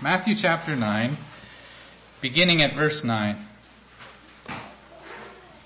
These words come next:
As Jesus passed forth from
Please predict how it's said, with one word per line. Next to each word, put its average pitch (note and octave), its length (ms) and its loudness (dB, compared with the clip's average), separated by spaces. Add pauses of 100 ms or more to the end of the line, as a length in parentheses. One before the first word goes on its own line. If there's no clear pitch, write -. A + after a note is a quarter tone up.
(880)
As G#3 360 6
Jesus F3 420 4
passed D3+ 460 4
forth A#2 460 -2
from B2 300 -2